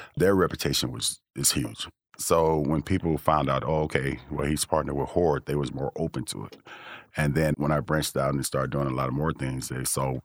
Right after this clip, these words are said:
the quality of work that we were doing, and it, our reputation grew. So it was kinda cool. And one thing that did affect us was the covid, because when you go into different places, some of them was non-essential workers.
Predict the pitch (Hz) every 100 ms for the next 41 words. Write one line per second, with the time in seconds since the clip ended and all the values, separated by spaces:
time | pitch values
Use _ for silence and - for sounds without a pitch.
0 | - - 76 67 65 64 60 65 69 -
1 | - 101 80 - 60 60 - - - -
2 | _ _ 69 67 - 73 65 - 50 71
3 | 71 71 - - 67 71 - 80 65 -
4 | _ _ - - 69 67 65 - 90 87
5 | - 95 90 76 82 76 73 - - -
6 | _ 87 82 76 - _ - 104 101 92
7 | 80 78 - 78 98 104 92 - 71 -
8 | 67 - 69 - - 95 92 - - -
9 | _ _ _ _ _ _ _ - - 67
10 | 71 76 - - - - - 71 73 76
11 | 73 71 73 - - 156 - 85 87 -
12 | - _ _ _ - - 92 85 78 73
13 | 76 71 73 78 - 101 143 - -